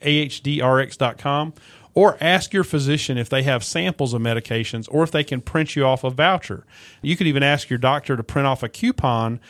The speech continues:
from A H D R X dot com while you're there in the office before you leave. And lastly,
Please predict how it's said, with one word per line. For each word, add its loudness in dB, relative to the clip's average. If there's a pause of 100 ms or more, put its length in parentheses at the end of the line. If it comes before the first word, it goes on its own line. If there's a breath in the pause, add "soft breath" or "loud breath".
(140)
from -4
A 0
H 0
D 2
R 2
X -8
dot -2
com -2
while 2
you're 0
there 2
in -2
the 0
office 0
before -2
you 0
leave. -2 (380 soft breath)
And 2
lastly, 0